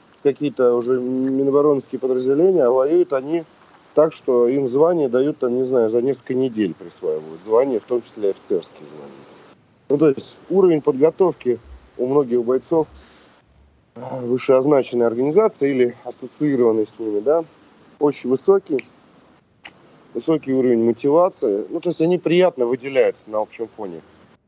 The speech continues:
новых добровольцев-контрактников тем, что умеют воевать, понимают войну и умеют, и могут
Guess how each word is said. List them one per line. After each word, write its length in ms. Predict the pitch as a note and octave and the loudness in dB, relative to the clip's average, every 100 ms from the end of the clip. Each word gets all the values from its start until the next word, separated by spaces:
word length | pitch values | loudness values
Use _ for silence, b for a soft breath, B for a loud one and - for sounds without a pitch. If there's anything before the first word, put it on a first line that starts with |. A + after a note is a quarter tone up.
| _ _ | _ _
новых 300 | A#2+ A2+ F#2 | 2 2 2
добровольцев-контрактников 1300 | G#2+ A2 A2+ G#2+ F2+ - - G#2 C#3+ E3 - A2 G2 - | -2 2 2 2 -2 -8 -4 -2 0 0 -2 -10 -10 -4
тем, 180 | D3+ | -4
что 260 | D#3 - G#2+ - - _ - | -2 -2 -2 -4 -18 _ -8
умеют 360 | C3 C#3+ B2+ G2+ | -2 2 2 2
воевать, 380 | A#2 C3 E3+ - | 0 2 2 -2
понимают 560 | A#2 A2+ B2 E3+ D#3 | -4 0 2 2 0
войну 380 | C#3 B2+ A#2+ G#2+ | -2 -2 -2 -4
и 300 | G2+ A#2 A#2+ | -4 -4 -4
умеют, 440 | A2 B2+ D3+ D3+ | -2 0 0 0
и 80 | D3 | -2
могут 360 | C#3 D#3+ E3+ | 0 2 0